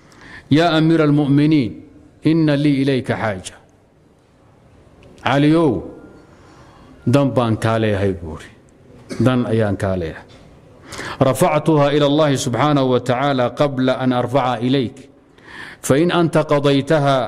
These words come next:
xamadtu Allaha wa shakartuk. Wa in lam taqdiha, xamadtu Allaha wa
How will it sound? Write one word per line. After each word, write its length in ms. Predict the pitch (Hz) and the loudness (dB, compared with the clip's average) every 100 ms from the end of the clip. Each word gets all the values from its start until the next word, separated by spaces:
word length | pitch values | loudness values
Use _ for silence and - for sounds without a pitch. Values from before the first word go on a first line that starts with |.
| - - - | -8 -18 -8
xamadtu 400 | 139 156 160 147 | -2 0 0 0
Allaha 320 | 135 151 139 131 | 0 0 0 0
wa 80 | 127 | -2
shakartuk. 640 | 113 127 120 147 139 127 - - - _ _ _ _ - - - | -2 -4 -2 -2 -2 -6 -6 -16 -20 _ _ _ _ -20 -20 -4
Wa 140 | 131 151 | 0 2
in 100 | 170 | 2
lam 180 | 170 | 2
taqdiha, 520 | 151 143 151 160 139 120 | 0 -2 0 0 0 0
xamadtu 360 | 135 147 147 135 | 0 0 -2 -2
Allaha 280 | 139 135 127 | -2 0 0
wa 100 | 127 | 0